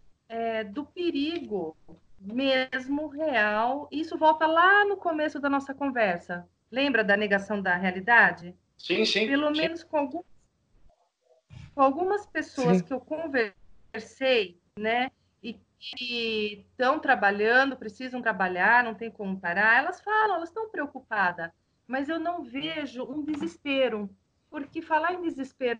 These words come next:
Speaker 1: agora não seria uma coisa assim, é, inadequada. Vocês entendem? Pelo contrário, é, é, seria muito adequado as pessoas, por exemplo, "Não, não vou trabalhar",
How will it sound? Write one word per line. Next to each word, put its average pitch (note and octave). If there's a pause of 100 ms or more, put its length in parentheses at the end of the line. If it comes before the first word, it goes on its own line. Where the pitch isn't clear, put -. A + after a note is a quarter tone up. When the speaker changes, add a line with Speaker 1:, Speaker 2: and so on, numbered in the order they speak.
(120)
Speaker 1:
agora B3
não C#4
seria D#4
uma E4
coisa C4
assim, A3 (340)
é, G3+
inadequada. A3+ (1120)
Vocês G3+
entendem? G#3+ (460)
Pelo C#4
contrário, A#3 (300)
é, G3 (100)
é, F#3
seria C4
muito D#4
adequado A#3+
as C#4+
pessoas, C#4
por C#4
exemplo, B3
"Não, C4+
não D4
vou B3
trabalhar", C4+